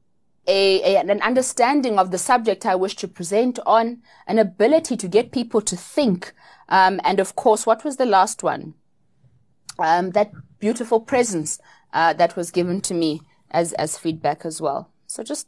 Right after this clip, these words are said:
let's listen to what you have to say. Okay, I love it. So Peter says, uh,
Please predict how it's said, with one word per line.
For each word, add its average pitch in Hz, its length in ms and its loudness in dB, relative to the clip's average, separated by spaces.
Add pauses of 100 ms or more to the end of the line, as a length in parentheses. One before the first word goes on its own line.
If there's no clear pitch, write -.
(120)
let's 311 240 -6
listen 294 300 -4
to 262 100 -6
what 214 260 -2
you 220 120 -6
have - 200 -8
to - 80 -16
say. - 480 -8 (760)
Okay, 254 100 0
I 220 40 2
love 233 300 4
it. 170 140 -8
So - 120 -6
Peter 302 380 -2
says, 208 560 0
uh, 170 260 4